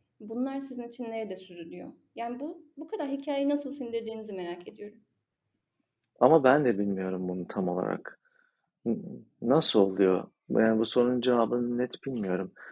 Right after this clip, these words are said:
Speaker 2: Sadece kafamda uçuşan bazı şeyler var. Böyle net bir şekilde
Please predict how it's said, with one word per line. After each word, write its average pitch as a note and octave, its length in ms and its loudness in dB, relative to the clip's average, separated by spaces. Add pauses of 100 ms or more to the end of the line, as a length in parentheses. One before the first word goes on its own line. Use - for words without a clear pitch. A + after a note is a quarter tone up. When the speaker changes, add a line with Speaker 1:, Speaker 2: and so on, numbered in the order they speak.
(140)
Speaker 2:
Sadece A#2+ 400 8
kafamda A2+ 460 4
uçuşan G#2+ 500 4
bazı G2+ 320 6
şeyler G2 340 4
var. F#2 420 -4 (840)
Böyle A#2+ 380 10
net C#3 220 4
bir B2 60 2
şekilde A2+ 680 8